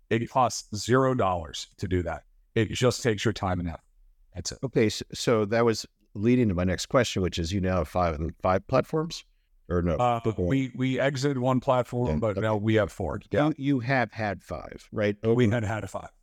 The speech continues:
Speaker 1: Correct.
Speaker 2: over a two and a half year period. So you already have data that this is, I'll call it repeatable and a little bit predictable about the wisdom of this approach.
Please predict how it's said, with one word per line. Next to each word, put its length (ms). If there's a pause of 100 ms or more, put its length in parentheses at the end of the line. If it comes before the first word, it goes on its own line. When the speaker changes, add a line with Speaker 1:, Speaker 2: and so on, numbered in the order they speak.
(220)
Speaker 1:
Correct. 200
Speaker 2:
over 200
a 40
two 200
and 80
a 40
half 260
year 140
period. 460 (240)
So 340
you 260
already 220
have 180
data 540 (360)
that 180
this 260
is, 380 (280)
I'll 140
call 320
it 80
repeatable 720
and 80
a 40
little 80
bit 200
predictable 640 (520)
about 320
the 160
wisdom 600 (100)
of 180
this 180
approach. 500